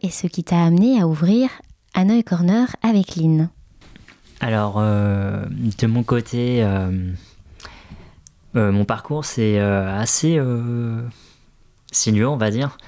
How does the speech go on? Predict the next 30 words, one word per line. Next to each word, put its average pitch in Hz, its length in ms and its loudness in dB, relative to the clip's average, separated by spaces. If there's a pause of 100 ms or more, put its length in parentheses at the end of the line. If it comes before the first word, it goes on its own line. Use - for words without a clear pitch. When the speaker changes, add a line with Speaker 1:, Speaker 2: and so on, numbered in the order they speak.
(440)
Speaker 2:
J'avais 101 300 0
commencé, 123 840 0
euh, 98 640 -2
après, 107 540 -2
euh, 92 200 -2
un 90 260 -2
bac 95 340 -4
S, 117 320 -2
j'avais 101 220 0
fait 113 180 0
des 101 160 0
études, 113 400 0
euh, 92 340 -2
de 98 340 -2
médecine 104 340 0
dans 123 140 4
un 107 60 2
premier 101 280 0
temps. 127 200 0 (840)
Après, 120 580 -2
euh, 98 720 0
j'avais 104 320 0
fait 117 400 2
des 98 180 0
études 110 240 0
de 101 140 2
maths 117 260 0
et 107 40 -8
physique 110 360 -2
appliquée. 117 540 -2